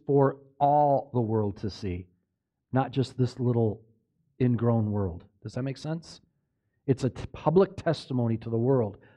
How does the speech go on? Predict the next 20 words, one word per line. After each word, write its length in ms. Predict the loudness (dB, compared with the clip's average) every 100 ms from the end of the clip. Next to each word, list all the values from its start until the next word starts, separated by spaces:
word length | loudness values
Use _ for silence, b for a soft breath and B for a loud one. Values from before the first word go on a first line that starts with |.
| b
I'm 180 | 0 2
identifying 760 | 2 2 4 4 2 -2 -4 -4
with 180 | -6
Jesus 360 | -4 -4 -4 -8
Christ. 480 | -12 -14 -16 -18 -20 _ _ _ _ _ -4
And 100 | 0
this 140 | 0
is 100 | -2
my 120 | -2 -2
public 400 | -2 -6 -6 -6
confession. 640 | -8 -6 -4 -4 -4 -14 -16 b b
So 140 | 0
we 100 | 4
go 160 | 6 6
to 140 | 4 2
a 40 |
public 400 | 2 4 4 4
beach, 440 | 2 2 0 -12 -14 _ _ _ _ _ _ _ _
whether 340 | 2 6 8 8
it's, 380 | 6 2 -10